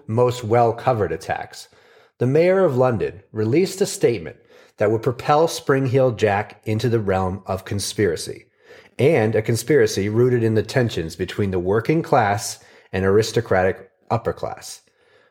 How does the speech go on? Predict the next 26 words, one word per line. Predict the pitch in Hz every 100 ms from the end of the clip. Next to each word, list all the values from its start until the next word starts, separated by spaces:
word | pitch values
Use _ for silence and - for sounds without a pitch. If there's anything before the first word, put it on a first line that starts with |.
| _ -
On | 113 104
January | 120 147 180 202 196
ninth, | 139 110 110 - -
nineteen | 101 107 110 127
thirty-eight, | 120 135 117 139 113 - - _ _ _
he | -
shared | 107 - 131 151
a |
complaint | 180 175 - 131 87 - -
that | 101
he | 107
received | 107 - 156 90 82
from | - - 98
an | 92
anonymous | 87 92 104 135 151
citizen | - 160 139 151
of | 139 -
Peckham, | 156 - 73 - _ _ -
a | -
small | - 107 104 117
district | 113 110 - 104 - - 107
in |
the | 98
south | - 85 85
of | 87
London. | 107 98 -